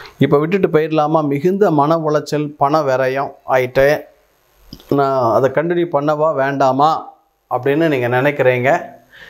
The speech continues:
நீங்க இருக்கிறது பாளையங்கோட்டை. உங்களை தம்பா அப்படி கூட சொல்லுவாங்க, தம்பு அப்படிலாம் கூட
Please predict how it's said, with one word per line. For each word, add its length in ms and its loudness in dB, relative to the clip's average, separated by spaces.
நீங்க 200 2
இருக்கிறது 380 2
பாளையங்கோட்டை. 840 0
உங்களை 560 0
தம்பா 400 0
அப்படி 220 -4
கூட 180 0
சொல்லுவாங்க, 440 -2
தம்பு 340 0
அப்படிலாம் 240 2
கூட 160 2